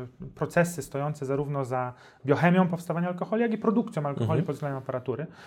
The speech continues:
Speaker 1: E, więc, e, przez lata zebrałem w tym, w, w tym obszarze dość rozbudowaną wiedzę, głównie na alkoholach starzonych, czyli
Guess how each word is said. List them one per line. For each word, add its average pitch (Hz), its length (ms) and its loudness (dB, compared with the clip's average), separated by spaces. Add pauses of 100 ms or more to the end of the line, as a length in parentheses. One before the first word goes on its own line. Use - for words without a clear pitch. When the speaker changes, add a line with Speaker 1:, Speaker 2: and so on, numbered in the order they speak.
(260)
Speaker 1:
E, 143 120 -6
więc, 160 380 0
e, 147 380 4
przez 147 180 -2
lata 170 220 6
zebrałem 151 400 6
w - 40 -12
tym, 139 420 -4 (200)
w, - 240 -18
w - 40 -20
tym 151 140 -2
obszarze 143 320 2
dość 143 240 0
rozbudowaną 139 540 0
wiedzę, 151 220 0
głównie 175 280 4
na 165 80 6
alkoholach 151 360 0
starzonych, 139 440 2
czyli 127 320 -6